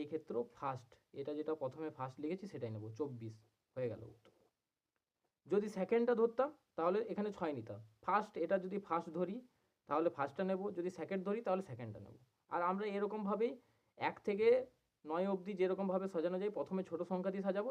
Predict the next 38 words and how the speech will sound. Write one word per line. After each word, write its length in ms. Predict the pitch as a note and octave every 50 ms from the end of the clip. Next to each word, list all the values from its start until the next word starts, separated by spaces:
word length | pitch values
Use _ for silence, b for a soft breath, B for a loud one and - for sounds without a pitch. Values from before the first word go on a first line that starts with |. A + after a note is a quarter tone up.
| B3 -
তারপরে 220 | C#3 C3+ - - F3+ D3
বড় 100 | C3 B2+ B2
সংখ্যা 200 | C3+ B2 A#2+ A2 G#2+
দিয়ে 140 | G#2+ G#2+ G#2+
সাজাবো। 240 | - G#2 G2 - - _ _ _ _ _ _ _ _ _ _ - E3
এরকমভাবে 420 | F#3 G3+ G3 G3+ G3 G3+ G3 G3 F#3+ -
সাজাবো, 320 | C#3+ C#3 E3 E3+ F3+ G#3 B3+ - - _ _ _ _ _ _ - C#3
এবং 140 | D3 E3+ F#3 G#3 A#3+ A3+ D3+
যদি 140 | D#3+ E3 F3 F3
ফার্স্ট 200 | - D#3 D#3+ E3 - F#3+
এরটা 180 | F#3 - - -
ধরি 140 | F3 F3 F3+ F3 E3+
তাহলে 240 | D3 D#3 D3+ D#3+ E3 D#3 D#3+ - _ -
প্রথম 200 | C3 A#2+ - E3+ F3+
এরটা 140 | F3+ - G3 G3
নেব, 120 | G3+ G3+ A3+ C4 - - - C3+
এবং 100 | D3+ E3 D#3 D3+
যদি 160 | D#3+ D#3 E3 E3+ E3+ -
সেকেন্ড 220 | D3 B2+ D#3 D#3 D#3+
এরটা 140 | D#3 F3 E3 D3
ধরি 100 | E3 F#3+ G#3
তাহলে 160 | E3+ D3 D#3 D#3
দ্বিতীয় 180 | C3+ A2 A#2 A2+
এরটা 140 | G#2+ G#2 G#2+ G#2+
নেব। 0 | A2+ - - _ _ _ _ _ -
আরও 120 | D3+ F3 F#3 F3+
দু 60 | F#3+ F#3+
চারটা 200 | G3+ G3 F#3+ G3+ F#3+
উদাহরণ 240 | F3 F#3+ G3 G3+ G3 F#3
দেখো, 140 | F3+ F#3+ A3 G#3+ F#3
তোমাদের 280 | E3+ E3+ E3 D#3+ F3 F3 D#3
একদম 180 | D3 D3+ F3 F3 -
ক্লিয়ার 200 | - D3 C#3 C3
হয়ে 100 | C3+ B2 A2+
যাবে 120 | G#2+ G#2+ G#2+
ব্যাপারটা। 200 | G#2+ - - - - _ _ _ _ _ _ _ _ -
আচ্ছা, 180 | C#3 - - C#3+ A#2 A2 -
সেভেন 300 | - E3+ E3+ F#3 G#3+ A3+